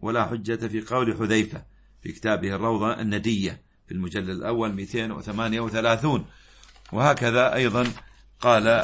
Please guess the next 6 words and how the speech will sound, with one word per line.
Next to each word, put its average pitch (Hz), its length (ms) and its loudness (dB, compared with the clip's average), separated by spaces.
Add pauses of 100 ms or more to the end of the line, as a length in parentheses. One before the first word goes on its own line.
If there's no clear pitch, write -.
(160)
آه، 107 960 -4
أيضًا 117 420 2 (2000)
غيرهم 123 560 2 (140)
من 117 260 -4
أهل 135 220 2
العلم، 107 360 0